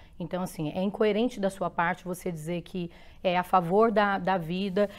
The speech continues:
e não defender que mais de duzentas mulheres sejam mortas todos os dias. O aborto, Ana, é o quinto maior causador de mortes maternas no Brasil. O quinto. O quinto. Então, todo, e, todo esse cenário que você acabou de apresentar no estado de Goiás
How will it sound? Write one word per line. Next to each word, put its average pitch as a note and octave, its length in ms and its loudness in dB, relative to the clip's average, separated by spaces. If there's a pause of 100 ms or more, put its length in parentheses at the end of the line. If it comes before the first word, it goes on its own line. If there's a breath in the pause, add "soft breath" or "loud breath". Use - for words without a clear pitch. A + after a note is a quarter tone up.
(160 loud breath)
e G#3 140 0
não A3+ 180 4
defender G3+ 500 4
que G3+ 120 -6
mais A3 380 4
de A3+ 80 0
duzentas G3 440 -2
mulheres F3+ 480 0
sejam F#3 320 -8
mortas F3 420 -4
todos F3 300 -10
os E3+ 140 -8
dias. C#3+ 360 -10 (260 loud breath)
O F#3+ 100 2
aborto, F#3+ 500 2
Ana, C3+ 300 -10 (200)
é - 60 0
o - 80 4
quinto B3+ 400 -2
maior F#3+ 320 2
causador F3 500 -2
de E3+ 80 -8
mortes F3 320 -4
maternas F#3 560 -6
no F3 80 -8
Brasil. C3 460 -8 (100)
O G#3 80 -8
quinto. - 380 -8 (680)
O A3 60 -8
quinto. - 380 -8 (360 soft breath)
Então, A3 180 -4
todo, C#4+ 400 -2
e, A#3 160 -6
todo C#4 340 -2
esse G#3 440 -6
cenário F#3 640 -2
que - 80 -18
você F3 100 -8
acabou F3 320 -4
de A#3 80 -4
apresentar D#3+ 480 -6
no C#3+ 80 -8
estado C#3+ 280 -8
de D3 60 -12
Goiás F#3 400 -6